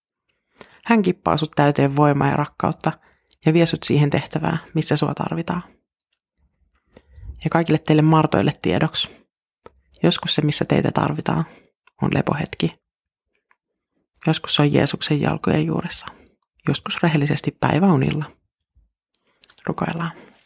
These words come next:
Jeesus, sä et jättänyt jälkees pelkuruuden henkeä,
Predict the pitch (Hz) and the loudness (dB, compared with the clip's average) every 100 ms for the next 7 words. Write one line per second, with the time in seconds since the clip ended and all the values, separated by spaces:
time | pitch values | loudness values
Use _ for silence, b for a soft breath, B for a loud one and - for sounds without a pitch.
0 | B B _ _ _ _ B B B B | B B _ _ _ _ B B B B
1 | - - - 165 - - _ _ _ b | -4 0 0 -2 -4 -6 _ _ _ b
2 | b b b b - 180 170 156 - 151 | b b b b -2 -2 2 0 2 2
3 | 147 - - - - 151 147 - 147 156 | 2 0 -2 -6 0 0 2 -2 0 0
4 | 151 151 170 175 | 2 -2 0 -2